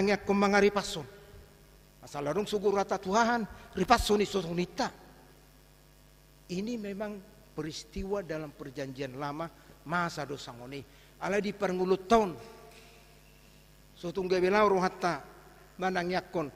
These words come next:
aseri pason akka naso cocok turu hatarak songoni. Justru peristiwa Via Dolorosa mengingatkan bagaimana Tuhan menerima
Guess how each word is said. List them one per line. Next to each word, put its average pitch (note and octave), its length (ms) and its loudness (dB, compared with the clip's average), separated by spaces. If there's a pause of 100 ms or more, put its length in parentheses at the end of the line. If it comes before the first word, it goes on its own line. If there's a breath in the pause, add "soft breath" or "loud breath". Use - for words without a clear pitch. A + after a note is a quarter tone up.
(280)
aseri D#3 400 -2
pason C#3+ 480 -4 (320)
akka C3+ 800 -4
naso C3 720 -4
cocok C#3+ 400 -6
turu B2 160 -6
hatarak A#2 400 -12
songoni. A#2+ 320 -12 (480)
Justru E3+ 560 -2 (400)
peristiwa G#3 560 4
Via F#3+ 160 8
Dolorosa E3 560 2
mengingatkan F#3 640 2 (1120)
bagaimana C#3+ 560 -6
Tuhan G#3+ 400 -2
menerima F3 560 0